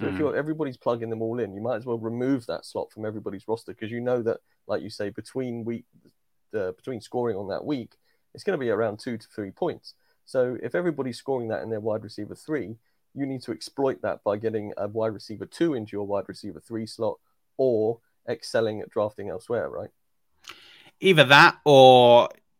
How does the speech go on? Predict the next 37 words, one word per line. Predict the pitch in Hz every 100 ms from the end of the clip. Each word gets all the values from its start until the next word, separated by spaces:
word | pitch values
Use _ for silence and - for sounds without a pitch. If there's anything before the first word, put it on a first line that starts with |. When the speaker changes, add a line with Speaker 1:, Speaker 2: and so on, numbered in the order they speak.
| _
Speaker 2:
it, | 127 131 95 -
you | 135
know, | 123 110 98 - 64 - _ _ _
pivoting | - 143 123 104 98 -
in | - 113
drafts. | 110 101 - - -
So | - 117
looking | 113 - 113
at |
the | 101 107
other | 107
positions | 101 104 101 - 107
where | 107
you | 104 107
can | 107
Speaker 1:
Exactly. | 107
Speaker 2:
exploit | - - 104 -
and, | 107 -
and | 110
get | 101 92
the | 104
value. | 107 98 - 151
So | - - 117 113 - - - - _ _ _ _ _ _
for | - 147
me, | 160 175 175
if | 156 - - -
you're | 143 139
in | 135
a, | 131 -
a |
league | 135 139 135
with | 131 117
three | - 139 143 135 139
starting | - 139 113 127
wide | 127 135
receivers, | 127 - 139 156
that | 135 98